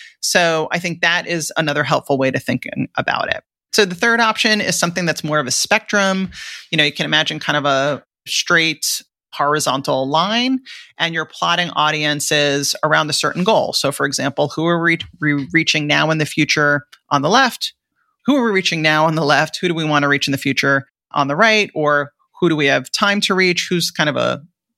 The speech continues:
easy to reach, who's gonna be harder to reach or take more time to reach. And you can plot those audiences along that spectrum. Like, so for example, the media, we'll just use that 'cause that does come up a lot. Maybe we've never done P R. We don't have a media list. There's a lot of other organizations who are known for our issue and get called for quotes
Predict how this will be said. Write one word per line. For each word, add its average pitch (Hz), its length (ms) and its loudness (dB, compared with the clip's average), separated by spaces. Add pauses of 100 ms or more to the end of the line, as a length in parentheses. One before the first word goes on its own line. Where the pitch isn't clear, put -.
(120)
easy 196 280 2
to 185 80 2
reach, 180 360 0
who's 139 140 -6
gonna 135 140 -6
be 139 100 -8
harder 190 320 0
to 175 100 -2
reach 170 260 -2
or 147 40 -8
take - 240 -8
more - 120 -10
time 190 260 0
to 175 120 -6
reach. 165 240 0
And 175 160 0
you 160 60 0
can 160 160 -6
plot 180 300 -2
those 147 180 0
audiences 147 640 0
along 135 260 -2
that 151 160 -2
spectrum. - 520 -2
Like, - 160 -4
so 165 180 0
for 151 260 -2
example, 156 720 0
the 160 80 -2
media, 131 340 0
we'll 101 120 -4
just - 260 -4
use 135 200 4
that 123 200 2
'cause - 120 -8
that 131 120 -2
does 139 160 2
come 139 200 -4
up 131 140 -4
a 139 40 -6
lot. - 280 2 (600)
Maybe 196 360 2
we've 220 340 0
never 202 240 2
done 220 260 2
P 139 220 0
R. 135 200 2
We 151 120 -2
don't 175 180 -2
have 185 220 0
a 214 60 2
media 147 360 2
list. 139 400 0 (200)
There's 147 100 -2
a 160 60 0
lot 160 140 4
of 180 80 0
other 196 180 2
organizations 180 680 0
who - 120 -4
are 151 80 2
known 151 260 -2
for 160 160 0
our 151 100 2
issue 147 280 0
and 147 80 2
get 143 120 0
called 147 260 0
for 147 140 -2
quotes 139 520 0